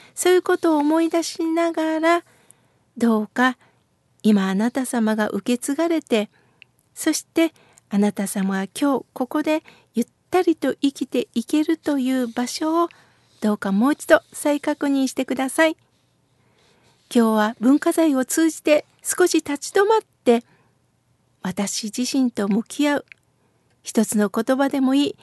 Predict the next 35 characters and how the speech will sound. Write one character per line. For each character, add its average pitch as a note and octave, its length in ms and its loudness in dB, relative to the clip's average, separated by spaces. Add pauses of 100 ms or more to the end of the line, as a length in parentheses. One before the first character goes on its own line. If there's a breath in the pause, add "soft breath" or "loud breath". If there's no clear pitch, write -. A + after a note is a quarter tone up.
(120 soft breath)
一 E4+ 200 0
つ E4 120 -2
の C#4 100 2
思 D4+ 220 4
い E4+ 100 4
出 F4 100 2
で E4+ 120 2
も D4 160 2
い D4+ 140 2
い。 - 60 -14 (880 soft breath)
誰 C4 240 2
か A#3 100 0
の G#3+ 80 4
優 A3 120 2
し D4 340 0
い - 80 -8
言 B3+ 220 0
葉 C4+ 140 2
を - 20 0
思 B3 220 2
い C#4+ 40 -4
出 D4+ 140 -2
す - 120 -10
だ C4 120 -4
け D#4 120 -4
で D4+ 120 -4
も C4+ 140 -2
い C#4 160 -2
い。 - 40 -14 (800)
そ C#4+ 420 2
う C#4+ 80 0
い D#4+ 300 4
う - 80 -4 (640)
そ - 260 -4
っ - 60 -8